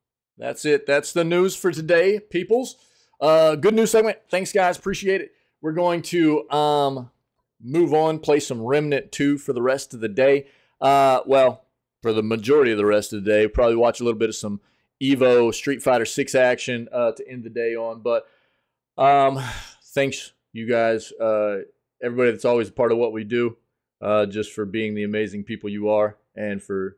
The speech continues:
just being you, man. I appreciate it. Um, if anybody else out there is, uh, being exposed to our content here, whether it be live right now or, or maybe, uh, as a vod,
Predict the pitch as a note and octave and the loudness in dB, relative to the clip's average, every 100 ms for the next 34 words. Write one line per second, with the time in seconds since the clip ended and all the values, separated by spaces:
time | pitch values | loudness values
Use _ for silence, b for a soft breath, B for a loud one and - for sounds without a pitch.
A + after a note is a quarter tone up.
0 | _ A2 G2 G2+ A#2 A2+ G#2 G2 G2 F#2+ | _ -14 -14 -10 -6 -4 -4 -4 -6 -6
1 | F#2 F#2+ F#2+ F#2+ F#2 F#2 G2+ F#2+ - G2 | -6 -10 -10 -10 -12 -12 -12 -12 -10 -8
2 | G2 F#2+ b b b b - A2+ A#2+ A#2 | -8 -8 b b b b -4 0 2 2
3 | A#2 G#2+ _ C3 D#3 D#3 D3+ D3 D3+ D3+ | 0 -6 _ -6 -2 0 2 4 4 2
4 | - - D3 D3+ D#3 D3+ D3 C3+ C3+ A#2+ | -2 -2 2 2 4 4 4 4 2 -2
5 | - C3+ B2+ C#3 C3+ - - C#3+ D3+ D3+ | 0 0 0 -2 -6 -10 0 2 2 2
6 | D3 C3+ C#3+ C3+ C3+ - C3 A#2+ C#3+ D3 | 0 0 0 0 -2 -4 -6 -2 0 2
7 | C#3 B2+ B2+ B2+ B2+ C3 C3+ C3 B2+ B2 | 0 -2 -4 -4 0 0 2 0 -2 -2
8 | B2+ D3 C3+ G2+ b b b _ B2+ B2 | 0 0 -2 -6 b b b _ 0 2
9 | A#2+ B2 B2 A#2+ A#2 B2 A#2+ A#2 A2+ A2 | 2 0 -2 -2 -2 0 2 2 2 0
10 | - B2 B2 A#2 A2+ G#2+ F#2+ F2+ A#2+ C#3 | -4 0 0 2 0 -4 -10 -4 0 4
11 | D3+ A#2 F#2+ | 4 2 -4